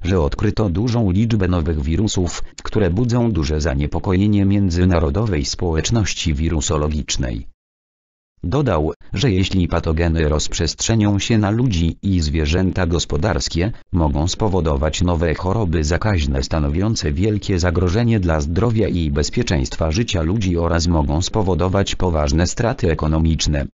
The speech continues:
a nawet wpłynąć na stabilność społeczną. W aktualizacji z dwa tysiące osiemnaście roku stwierdzono, że zespoły naukowe,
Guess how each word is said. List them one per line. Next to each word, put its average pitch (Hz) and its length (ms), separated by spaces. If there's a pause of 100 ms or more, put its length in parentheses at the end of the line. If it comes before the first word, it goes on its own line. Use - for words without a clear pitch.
a 92 120
nawet 90 360
wpłynąć 107 540
na 82 160
stabilność 98 840
społeczną. 71 640 (1000)
W 80 100
aktualizacji 90 920
z 80 80
dwa 82 180
tysiące 117 500
osiemnaście 107 720
roku 90 320
stwierdzono, 92 720 (220)
że 82 240
zespoły 92 480
naukowe, 80 640